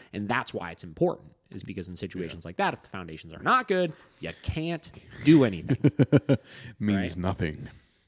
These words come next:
Speaker 1: So again, in your business, right, in your dog training company, stuff like that, if your foundations within being a dog trainer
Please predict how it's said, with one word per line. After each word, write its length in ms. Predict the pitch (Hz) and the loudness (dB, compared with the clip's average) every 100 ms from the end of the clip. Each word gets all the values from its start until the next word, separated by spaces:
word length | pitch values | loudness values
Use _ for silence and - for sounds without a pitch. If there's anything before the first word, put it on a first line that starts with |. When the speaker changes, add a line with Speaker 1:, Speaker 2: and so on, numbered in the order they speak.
| - | -2
Speaker 1:
So 300 | 170 175 170 - | 2 2 2 -4
again, 440 | 202 190 185 101 - - | 0 2 2 0 -8 -6
in 180 | 196 190 | -2 2
your 120 | 175 | 4
business, 720 | 151 220 165 143 123 - - | 8 8 8 4 2 -2 -4
right, 240 | 147 135 - | 2 2 0
in 160 | 151 | -4
your 140 | 131 135 | -2 2
dog 320 | 170 190 185 | 4 4 2
training 340 | 185 156 143 | -2 0 -2
company, 360 | 139 131 127 113 | -2 -4 -4 -6
stuff 300 | - 107 - | -4 -6 -6
like 200 | 107 - | -10 -6
that, 280 | 180 175 - _ _ _ _ _ _ - | -2 -2 -4 _ _ _ _ _ _ -12
if 160 | 104 - | -10 -6
your 100 | 104 | -6
foundations 880 | - 120 120 135 165 - 139 123 - _ - | -4 -4 -2 0 0 -2 -4 -6 -10 _ -14
within 680 | 113 113 110 160 170 143 123 - _ _ _ _ _ _ - | -2 -2 0 0 2 0 -4 -8 _ _ _ _ _ _ -8
being 320 | 139 131 120 | -6 -4 -4
a 100 | 107 | -4
dog 340 | 104 110 113 107 | 0 0 0 -2
trainer 400 | - 101 95 | -8 -6 -8